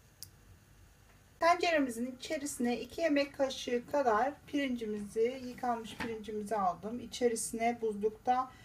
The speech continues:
nohutum vardı benim haşlanmış. Bir su bardağı kadar da haşlanmış nohutu aldım.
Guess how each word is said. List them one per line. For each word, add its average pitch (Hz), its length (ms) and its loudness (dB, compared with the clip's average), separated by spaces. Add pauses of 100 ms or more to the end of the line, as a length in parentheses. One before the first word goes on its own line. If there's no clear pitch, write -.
(320)
nohutum 247 500 -2
vardı 190 300 2
benim 185 160 -6
haşlanmış. 220 920 -4 (400)
Bir 311 100 -4
su 262 220 -6
bardağı 196 460 2
kadar 233 400 0
da 254 180 -4
haşlanmış 190 720 -6
nohutu 233 480 -2 (1700)
aldım. 240 380 4